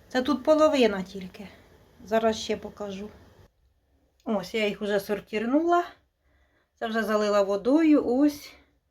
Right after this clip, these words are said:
І ось. Це меншенькі, це більшенькі. Все, ці просто будуть як бочкові.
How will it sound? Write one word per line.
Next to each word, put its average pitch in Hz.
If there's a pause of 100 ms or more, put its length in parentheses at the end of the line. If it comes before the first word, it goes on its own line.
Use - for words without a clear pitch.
(720)
І 226
ось. 185 (100)
Це 214
меншенькі, 240
це 277
більшенькі. 190 (1000)
Все, 220
ці 285
просто 285
будуть 240
як 247
бочкові. 254